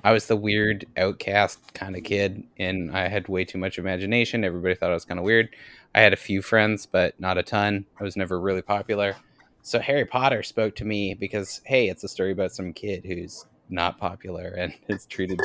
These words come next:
poorly by his family and lives in a box under the stairs,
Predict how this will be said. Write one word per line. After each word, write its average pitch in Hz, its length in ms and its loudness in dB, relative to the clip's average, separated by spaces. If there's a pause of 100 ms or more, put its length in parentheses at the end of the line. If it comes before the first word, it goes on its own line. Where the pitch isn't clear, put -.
poorly 87 340 -2
by 82 160 -2
his 87 160 -6
family 82 480 -4
and 85 380 -4
lives 92 280 -6
in 90 120 -4
a 87 60 -4
box 90 380 2
under 95 220 -2
the 92 80 -4
stairs, 95 500 0